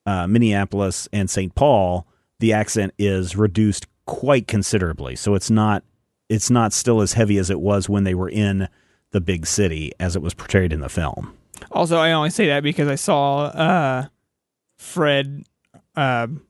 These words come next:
Speaker 2: Armisen from S N L on one of the late night shows the other day, and they were, he was just doing accents, and they told him to do Fargo,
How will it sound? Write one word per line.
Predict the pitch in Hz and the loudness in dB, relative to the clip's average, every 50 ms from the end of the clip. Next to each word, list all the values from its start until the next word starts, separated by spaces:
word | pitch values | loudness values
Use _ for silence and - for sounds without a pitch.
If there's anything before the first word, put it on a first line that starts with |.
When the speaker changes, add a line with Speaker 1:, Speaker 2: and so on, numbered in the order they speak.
| _ - | _ -4
Speaker 2:
Armisen | 156 151 143 143 - 147 135 127 135 - | -2 -2 0 0 0 0 -2 -2 -2 -4
from | - - 143 135 127 123 120 120 - - | -2 0 2 2 2 0 -2 -4 -2 0
S | 151 151 - | 0 0 2
N | - 143 | 2 4
L | 139 135 135 131 | 4 6 4 4
on | - - 123 120 117 117 113 117 120 131 - _ _ _ _ _ _ | 4 2 0 0 0 0 -2 -2 -4 -6 -8 _ _ _ _ _ _
one | - 139 135 127 | -2 0 2 2
of | 120 | 2
the | 127 | 2
late | 131 127 120 | 0 0 0
night | 113 123 127 113 | 0 0 0 0
shows | - - 131 - | 0 0 -2 -2
the | - 131 | 0 0
other | 127 - | -2 0
day, | 139 131 127 127 | 0 0 0 0
and | 139 147 | 0 0
they | 143 143 | 0 0
were, | 143 143 | 2 2
he | 143 147 | 2 4
was | 151 147 139 | 2 2 2
just | 151 139 131 | 2 0 2
doing | - 156 147 139 127 127 | 2 2 2 2 2 2
accents, | 139 143 147 - - 139 123 123 120 - | 2 2 2 0 -2 -4 -4 -4 -4 -4
and | - 156 156 147 | -2 -2 0 0
they | 147 139 | 0 0
told | - - 160 160 | 0 0 0 0
him | 156 151 | 0 0
to | 143 | -2
do | 139 139 135 | -2 -2 -2
Fargo, | - - 151 151 151 135 127 117 107 104 120 - | 0 0 2 2 2 2 0 -2 -2 -2 -4 -4